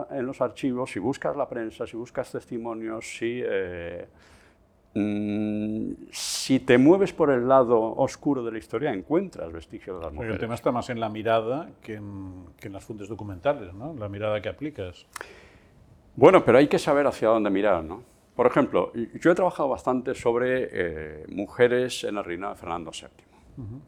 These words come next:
Speaker 1: Que no tenían derechos políticos, lo sabemos. Que no tenían, no ya el derecho a votar, que no tenían ni el derecho a asistir a las sesiones de las, de las Cortes, que fue su primera gran batalla política, la,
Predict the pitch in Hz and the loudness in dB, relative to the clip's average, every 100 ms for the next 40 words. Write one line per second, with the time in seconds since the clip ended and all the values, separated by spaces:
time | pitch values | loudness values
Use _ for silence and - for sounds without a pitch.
0 | _ - - - - _ - 120 147 151 | _ -20 -20 -20 -20 _ 2 4 4 4
1 | 151 135 131 131 120 139 165 165 117 - | 6 6 4 0 0 0 2 2 2 4
2 | 80 67 67 - 113 117 143 143 135 117 | 2 0 -6 0 4 4 4 4 4 4
3 | 113 139 135 127 110 98 98 - 87 80 | 4 4 6 4 4 2 0 0 -2 -2
4 | 76 73 101 120 127 131 123 120 190 190 | -4 -6 -4 -6 -6 -6 -2 0 0 0
5 | 131 110 131 139 - 76 - 95 - 87 | -2 -6 -6 -8 -10 -10 -4 -4 -4 -12
6 | - 113 87 82 85 92 - 110 95 82 | -2 0 0 -2 -2 -4 0 0 0 -2
7 | 78 78 - 92 87 78 - 85 - 170 | -2 -4 -6 -6 -4 -2 2 0 2 -4
8 | - _ - 90 104 - 110 - 98 110 | -4 _ -12 0 0 0 -4 -4 -2 2
9 | 110 107 110 98 95 98 95 98 90 90 | 4 2 0 -2 -2 -2 -2 -4 -8 -8
10 | 135 180 - - | -4 -2 0 -2